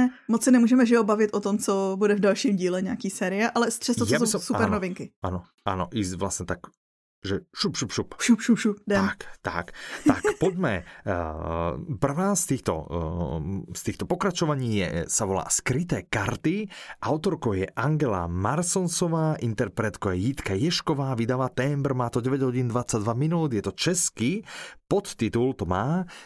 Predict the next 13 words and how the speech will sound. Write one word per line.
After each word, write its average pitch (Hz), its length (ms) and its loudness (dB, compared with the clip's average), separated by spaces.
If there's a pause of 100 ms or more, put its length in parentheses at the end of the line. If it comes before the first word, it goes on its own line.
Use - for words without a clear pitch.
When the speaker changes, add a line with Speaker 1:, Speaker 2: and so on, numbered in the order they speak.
Speaker 2:
Za 95 220 -4
smrtí 147 800 0
malé 107 340 0
dívky 156 540 -2
je 127 160 2
cosi 117 360 0
daleko 113 720 -2 (420)
temnejšího. 107 840 0 (580)
Speaker 1:
Áno. 208 340 -6
Speaker 2:
Kim 151 200 0
Stoneová, 117 760 0
ôsmy 110 640 0
diel. 95 440 0